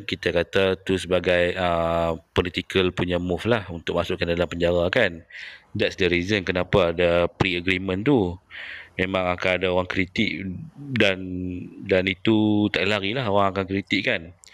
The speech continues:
Ah, tapi kalau tengok macam sekarang ni, Zahid Hamidi ataupun, ah, penyokong-penyokong Barisan Nasional cakap yang dia apa dah en-, apa panggil, ah, setuju sebulat suara kata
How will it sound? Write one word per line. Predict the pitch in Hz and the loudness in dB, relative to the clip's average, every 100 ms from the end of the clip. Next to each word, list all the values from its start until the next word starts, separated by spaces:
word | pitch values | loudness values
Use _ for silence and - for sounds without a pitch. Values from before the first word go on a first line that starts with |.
| - - - - - - | -20 -16 -16 -18 -18 -2
Ah, | 101 98 98 98 95 98 95 - - _ _ - - - - - - - - - | 2 2 2 2 2 2 0 -2 -10 _ _ -20 -20 -20 -20 -20 -20 -20 -20 -4
tapi | 160 - 101 98 | -4 -2 -2 2
kalau | 113 | 2
tengok | 117 120 139 110 | 2 0 0 0
macam | 101 107 113 | -2 -2 -2
sekarang | - 107 101 90 | 0 0 0 -2
ni, | 87 87 | -4 -6
Zahid | 87 98 98 | -4 0 0
Hamidi | 98 95 95 98 98 98 98 95 | 0 -2 -2 -2 0 0 0 -2
ataupun, | - 90 92 90 87 92 - - - - - - | -4 0 2 2 0 -6 -10 -14 -14 -16 -18 -6
ah, | 95 90 85 87 85 87 85 | 0 2 2 2 2 0 -2
penyokong-penyokong | - 92 90 92 95 | 0 0 2 0 2
Barisan | 90 92 | 2 2
Nasional | 95 98 95 | 0 -2 -4
cakap | 90 - 139 - | -4 -2 -4 -2
yang | 101 95 92 90 92 92 87 | -2 -2 -2 -4 -4 -2 -2
dia | |
apa | 95 104 | 2 4
dah | 98 92 92 - _ _ - - - - _ _ _ _ _ _ _ _ _ | 4 0 -4 -14 _ _ -20 -20 -20 -20 _ _ _ _ _ _ _ _ _
en-, | 113 113 117 | 4 4 4
apa | 101 123 | 2 2
panggil, | 123 127 170 - | 2 0 -2 -2
ah, | 107 101 | 0 0
setuju | 101 - - 110 104 113 139 | -2 -2 2 2 2 0 0
sebulat | - 101 101 | 0 2 2
suara | - 104 123 139 | 4 2 4 2
kata | - 101 143 151 | 0 0 0 -2